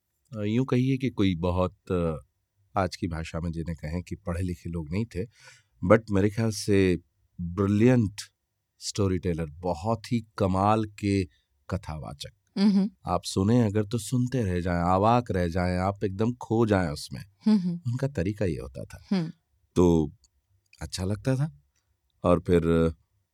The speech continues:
Speaker 1: सुनते-सुनते फिर पता नहीं कहाँ से,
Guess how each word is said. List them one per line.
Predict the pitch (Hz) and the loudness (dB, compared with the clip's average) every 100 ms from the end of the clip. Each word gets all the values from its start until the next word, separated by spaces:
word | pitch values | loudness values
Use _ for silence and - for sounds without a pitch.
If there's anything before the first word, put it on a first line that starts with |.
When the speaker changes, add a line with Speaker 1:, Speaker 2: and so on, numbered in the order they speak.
| _ _ _ _ - | _ _ _ _ -10
Speaker 1:
सुनते-सुनते | - 90 95 123 - 104 104 107 | -4 -2 -2 -4 -2 -4 0 0
फिर | - 92 85 - | 0 -2 -2 -4
पता | 95 110 | -2 0
नहीं | 127 | 0
कहाँ | 120 95 110 | 0 -2 -2
से, | 117 113 | -4 0